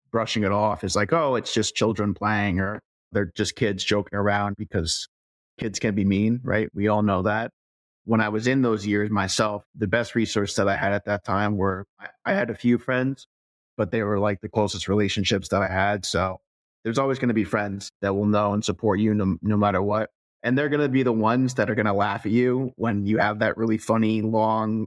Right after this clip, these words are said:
exaggerated tic. And they're not, they're, they're doing it because they love you, right? They're laughing with you, not, not, not at you, like I said. I don't think I really experience it anymore as an adult. If someone is trying to bully me now, it's not because of my Tourette's, it's because they have some other problem and I just feel sorry for them. So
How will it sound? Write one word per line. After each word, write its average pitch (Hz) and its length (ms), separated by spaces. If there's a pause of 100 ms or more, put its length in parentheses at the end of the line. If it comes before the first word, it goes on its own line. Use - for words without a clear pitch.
exaggerated 110 800
tic. 113 220 (480)
And 101 240
they're 110 80
not, 120 360 (220)
they're, 143 380
they're 131 120
doing 131 280
it 120 120
because 110 280
they 110 100
love 104 300
you, 87 140
right? 101 220
They're 104 140
laughing 107 380
with 104 180
you, 101 140
not, 101 320
not, 113 240 (340)
not 101 220
at 90 180
you, 87 140
like 98 160
I 87 80
said. 80 340 (420)
I 104 60
don't 104 200
think 104 200
I 104 60
really 107 320
experience 110 560
it 123 80
anymore 127 560 (260)
as 110 160
an 117 120
adult. 123 380 (280)
If 104 120
someone 131 300
is 113 80
trying 120 180
to 113 80
bully 107 280
me 113 140
now, 117 240
it's - 240
not 104 240
because 101 240
of 107 80
my 104 120
Tourette's, 104 420
it's 87 120
because 98 340
they 98 100
have 92 160
some 95 160
other 92 180
problem 101 400
and 92 100
I 98 60
just 95 200
feel 98 100
sorry - 340
for 135 140
them. 135 260
So - 280